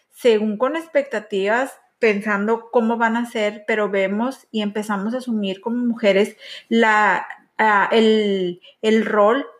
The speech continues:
de una mamá para criar, para criar un hijo. Y empiezas a, "Oye, saca esto, oye, haz lo otro, o ¿ya pagaste esto? Ay, no, se me olvidó pagar la luz".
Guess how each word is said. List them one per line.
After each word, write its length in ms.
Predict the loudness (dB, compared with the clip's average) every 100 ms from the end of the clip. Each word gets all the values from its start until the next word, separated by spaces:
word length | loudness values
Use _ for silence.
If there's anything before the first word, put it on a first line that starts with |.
| _ _
de 320 | -6 0 0
una 300 | 0 0 0
mamá 760 | 0 -2 -2 0 -2 -2 -16 _
para 420 | -4 -2 -2 -4 -10
criar, 480 | -4 0 0 -4 -12 _ _ _ -4
para 260 | 0 0
criar 280 | 0 0 2
un 180 | 0 0
hijo. 380 | -2 -4 -16 -20 _ _ -4
Y 160 | 0
empiezas 720 | 0 0 -2 -2 0 -2 -2 -2
a, 640 | 0 2 0 0 -4 -10 _ _ _ _ _ _ _
"Oye, 360 | 2 2 2 0
saca 400 | -2 -6 -4 -2
esto, 300 | -4 -4 -2
oye, 260 | 0 0 -2
haz 220 | -4 -4
lo 200 | -2 0
otro, 380 | -2 -4 -8 -10 -12 -20 _
o 400 | 4 4 4 -6
¿ya 220 | 0 0
pagaste 320 | 2 2 0 -2
esto? 440 | -2 -2 -4 -2
Ay, 380 | 0 2 2 0
no, 260 | -2 0 -2
se 120 | -4
me 120 | -6
olvidó 320 | -4 -2 -2 -2
pagar 300 | -6 -4 -2
la 80 |
luz". 280 | -2 -4 -8